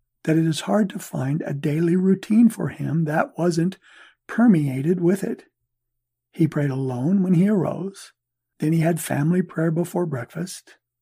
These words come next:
Prayer was a part of each meal." Puritans, by the way, this is mine. I want to stop the quote here for a minute. "The Puritans prayed before and after their meals, most of them.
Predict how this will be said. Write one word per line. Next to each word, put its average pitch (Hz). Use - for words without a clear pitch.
Prayer 175
was 170
a 156
part 160
of 160
each 165
meal." 143
Puritans, 147
by 139
the 131
way, 135
this 143
is 135
mine. 139
I -
want 135
to 131
stop -
the 175
quote -
here 160
for -
a 143
minute. 151
"The 165
Puritans 180
prayed 147
before 160
and 165
after -
their 147
meals, 147
most -
of 139
them. 143